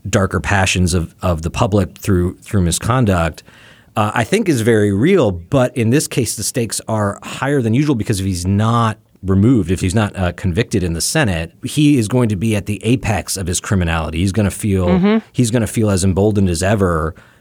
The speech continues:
Speaker 1: to,
Speaker 2: Hmm.
Speaker 1: to commit further corrupt acts, including acts designed to deny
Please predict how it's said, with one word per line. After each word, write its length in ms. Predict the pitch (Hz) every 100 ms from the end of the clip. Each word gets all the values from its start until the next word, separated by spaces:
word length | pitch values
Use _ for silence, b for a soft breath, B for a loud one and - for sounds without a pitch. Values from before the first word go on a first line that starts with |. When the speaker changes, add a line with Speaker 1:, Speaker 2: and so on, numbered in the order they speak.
| B
Speaker 1:
to, 500 | - - 98 92 95
Speaker 2:
Hmm. 80 | 104
Speaker 1:
to 360 | - 104 90 85
commit 440 | - 107 98 92 - _ _ _ _ -
further 360 | - 113 101
corrupt 360 | 95 - 95 87
acts, 380 | 127 120 104 -
including 720 | 117 98 - 139 139 123 110 104
acts 480 | 95 95 92 -
designed 800 | 78 98 117 98 95 95 92 92
to 160 | - 107
deny 680 | 90 87 90 87 85 85